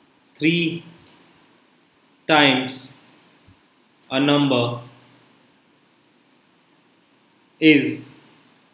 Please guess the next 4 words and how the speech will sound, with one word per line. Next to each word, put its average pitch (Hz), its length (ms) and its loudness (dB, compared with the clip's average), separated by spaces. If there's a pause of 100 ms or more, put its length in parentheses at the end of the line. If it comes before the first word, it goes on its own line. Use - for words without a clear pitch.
(460)
and 147 440 2 (1160)
eleven 156 480 6
is 135 380 -2 (840)
thirty-two. 143 680 -2